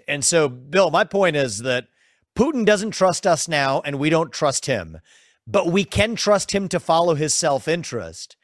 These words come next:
and he can trust us to follow ours. So I'm gonna end the war in Ukraine, and I'll do it with a simple deal that allows Ukraine to come out with its sovereignty intact, freeze the current lines of control,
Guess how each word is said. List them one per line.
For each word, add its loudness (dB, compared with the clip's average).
and 0
he 2
can 0
trust 2
us -2
to -4
follow 0
ours. -4
So 2
I'm 2
gonna 0
end 2
the 4
war 4
in -4
Ukraine, -2
and -2
I'll 4
do 4
it 0
with -4
a -8
simple 0
deal 0
that 0
allows 2
Ukraine -2
to -8
come -2
out 0
with -4
its -8
sovereignty -2
intact, -6
freeze 0
the 0
current 0
lines 0
of -6
control, -4